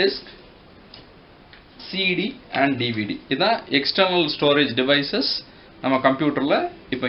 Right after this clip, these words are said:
யூஸ் பண்ணிக்கிட்டு இருக்கிறது. இதுக்கு அடுத்தது என்ன பண்றோம்னா, இப்போ பாத்தீங்கன்னா எக்ஸ்டர்னல் ஹார்ட் டிஸ்க்னு சொல்றோம். இது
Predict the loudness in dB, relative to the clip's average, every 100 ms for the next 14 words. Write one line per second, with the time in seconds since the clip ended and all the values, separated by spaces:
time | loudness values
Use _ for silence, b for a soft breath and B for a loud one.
0 | -2 -2 -2 -2 -2 -4 -8 -8 -10 -10
1 | -14 -18 -20 B B -2 4 6 8 8
2 | 6 2 0 0 0 0 0 0 -4 -4
3 | -4 -4 -2 -2 -2 -4 -2 -2 -2 -4
4 | -4 -4 -6 -10 -20 -20 -20 -20 -20 -20
5 | -20 -20 -20 -20 -20 -20 -18 -10 -8 -4
6 | -2 0 2 6 6 6 2 -2 -4 -2
7 | -4 -4 -10 -14 -20 -20 -20 -20 -20 -12
8 | -8